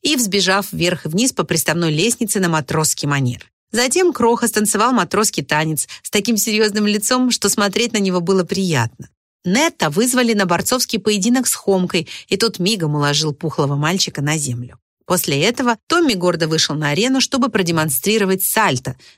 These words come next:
достижение, которое стоило ему многих часов усердных тренировок. Он тренировался в одиночку, пока его худые локти и коленки не стали черно-синими от синяков.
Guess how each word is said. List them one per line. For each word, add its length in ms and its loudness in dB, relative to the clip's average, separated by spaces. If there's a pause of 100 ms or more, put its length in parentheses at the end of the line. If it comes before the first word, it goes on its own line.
достижение, 640 0
которое 300 0
стоило 320 2
ему 320 0
многих 380 -2
часов 420 0
усердных 460 -2
тренировок. 640 -2 (1080)
Он 140 2
тренировался 640 2
в 40 2
одиночку, 580 2
пока 200 0
его 160 2
худые 380 0
локти 320 0
и 40 0
коленки 460 0
не 140 0
стали 260 0
черно-синими 840 0
от 60 -2
синяков. 640 -4